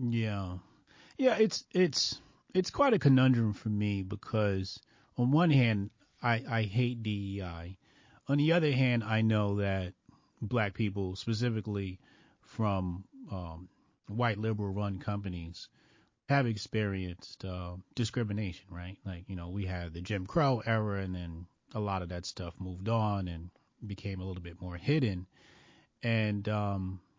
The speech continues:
so it's, it's a very precarious situation between, like, okay, there's really is racism. And then it's just like, how do you solve racism, uh, in the corporate world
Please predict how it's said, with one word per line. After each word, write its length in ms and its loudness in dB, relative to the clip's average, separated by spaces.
so 220 4
it's, 140 0
it's 160 0
a 40 4
very 300 4
precarious 600 4
situation 680 4
between, 480 0
like, 320 0
okay, 220 4
there's 240 4
really 420 6
is 260 4
racism. 680 0
And 140 2
then 100 6
it's 160 4
just 180 -2
like, 280 2
how 180 2
do 60 0
you 120 4
solve 380 2
racism, 720 0
uh, 320 -2
in 140 2
the 80 0
corporate 420 2
world 460 0